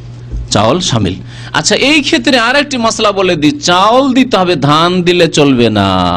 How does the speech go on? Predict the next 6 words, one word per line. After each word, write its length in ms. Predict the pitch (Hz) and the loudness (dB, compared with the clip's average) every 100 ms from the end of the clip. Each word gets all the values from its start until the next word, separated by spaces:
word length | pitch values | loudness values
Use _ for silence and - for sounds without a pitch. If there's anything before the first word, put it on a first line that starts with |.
| 90 92 90 - - - - | -4 -6 -10 -16 -20 -20 -2
এই 180 | 247 302 | 0 2
ক্ষেত্রে 360 | 247 285 294 285 | 2 0 0 0
আহলে 360 | 185 196 214 240 | 0 0 0 0
হাদিসদের 460 | 247 349 339 359 | 2 0 0 0
ভুল 200 | 294 269 233 | 2 2 0
দেখেছি, 320 | 170 139 | -2 -4